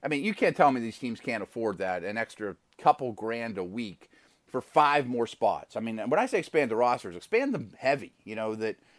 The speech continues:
uh, make a big deal out of it, not just, "Yeah, we'll give you an extra guy," you know, so that this conversation tonight, all these guys on the bubble, you would keep all of them, is basically how that ends up going. You play the extra regular season game, maybe start the season a week earlier.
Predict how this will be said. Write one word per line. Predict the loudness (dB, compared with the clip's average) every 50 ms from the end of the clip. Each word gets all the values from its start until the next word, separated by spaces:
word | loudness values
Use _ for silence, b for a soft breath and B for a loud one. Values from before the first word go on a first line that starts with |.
| b b b b -2
uh, | 0 0 0 -2
make | -4 0 2 2 4 4 2
a | 0
big | 2 2 2 2 2 2
deal | 0 2 4 4 4 4
out | 2 0 -2
of | -4
it, | -6 -2
not | 0 2 2 2
just, | 0 -2 -2 2
"Yeah, | 2 4 4
we'll | 4 2
give | 0 0 0
you | -2
an | -4
extra | -6 -8 -10 -10 -4
guy," | -2 -2 -2 -2 -4 -6 -12 _ _ -12
you | -8
know, | -8 -6 -6
so | -4 -2 -2 -2
that | -2 -2
this | -4 -6 -2
conversation | 0 0 0 0 0 0 0 0 0 -2 -4 -6
tonight, | -6 -4 -2 -2 -2 -2 -4 b b b b b b b
all | 6 6 8
these | 8 6 6 6
guys | 6 6 6 6 4
on | 2 -2 -2
the | 2
bubble, | 4 4 4 4 4 0 -2
you | -2 -4
would | -6 -6 -8
keep | -8 -4 -2
all | -2 -2 -2
of | -4 -8
them, | -14 -20 -20 -20 -16
is | -16 -16 -10
basically | -8 -8 -8 -6 -8 -10
how | -6 -4 -2 -2
that | -2 -4 -6
ends | -8 -10 -12
up | -16 -8
going. | -6 -6 -6 -6 -8 -14 _ _ _ _ _ _ _ _ _ _ _ _ _ _ _ -14
You | -12 0
play | 6 10 10 10
the | 10 10 8
extra | 8 8 4 4 4
regular | 6 6 6 4 0 -2
season | -2 -2 -2 -2 -2 -2 -4 -4
game, | -4 -4 -4 -4 -6 -10 -14 b b b b b b b b
maybe | 2 2 2 4
start | 4 4 4 4 2
the | -2
season | -2 0 2 2 2 0 -2 -2 -2
a | -2
week | -2 -2 -2 -4 -4 -8 -4 0
earlier. | 2 2 2 2 0 -2 -4 -4 -6